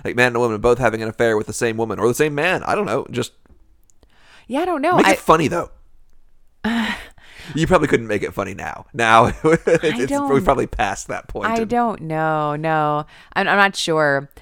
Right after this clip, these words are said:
Speaker 2: But I, I don't know that it would resolve the way it resolved. I, I'm not, well, the, the, the theme of all of these shows, with the exception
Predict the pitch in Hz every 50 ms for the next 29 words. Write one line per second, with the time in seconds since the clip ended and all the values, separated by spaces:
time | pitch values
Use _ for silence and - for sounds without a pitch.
0 | - - - 254 254 - - 240 226 277 277 214 247 269 247 254 247 226 175 214
1 | 202 202 208 220 185 185 175 180 180 190 185 175 170 170 170 160 - 156 147 143
2 | 131 131 156 160 139 123 117 131 143 151 151 - - - 156 147 104 - - -
3 | _ _ _ _ - 180 165 170 175 160 - - _ - _ - - - - 240
4 | 240 - - - - _ _ _ _ _ _ _ - - 180 185 180 240 214 -
5 | - 190 226 226 220 220 214 214 208 - - _ _ _ - 190 208 202 _ -
6 | 240 277 311 320 285 - - - 175 175 175 170 - - 151 151 151 160 160 170
7 | 175 170 180 170 165 165 165 165 170 170 - - - 160 165 160 165 117 151 -
8 | - - - 196 208 - - - 147 - 92 76 - - 147